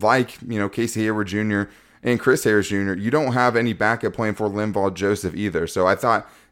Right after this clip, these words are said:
this case, David, he was absolutely correct. It's probably the only decision there,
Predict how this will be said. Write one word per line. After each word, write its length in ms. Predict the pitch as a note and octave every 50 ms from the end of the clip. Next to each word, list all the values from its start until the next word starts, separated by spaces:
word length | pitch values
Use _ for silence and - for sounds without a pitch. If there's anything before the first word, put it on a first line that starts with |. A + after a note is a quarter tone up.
| _ -
this 260 | - C#3+ D#3 D3 -
case, 300 | - D3 C#3 C#3 B2+ G#2
David, 380 | A#2+ B2 B2 B2+ B2 A#2 G#2+
he 200 | F#2+ G#2+ A#2+ A#2+
was 240 | A2 G2+ G2 A2 G2
absolutely 440 | A#2 G#2+ A#2 A#2 - - A#2 A2 G#2+
correct. 280 | - - G#2+ G#2+ G#2 G2
It's 80 | F2
probably 320 | - B2+ B2+ B2 A#2 G#2 G2+
the 80 | -
only 280 | - C#3 C#3+ D3 C#3+ C3
decision 420 | B2 A#2+ - C3 B2+ A#2+ A2+ A#2
there, 260 | A#2 A#2 A#2 A#2 A2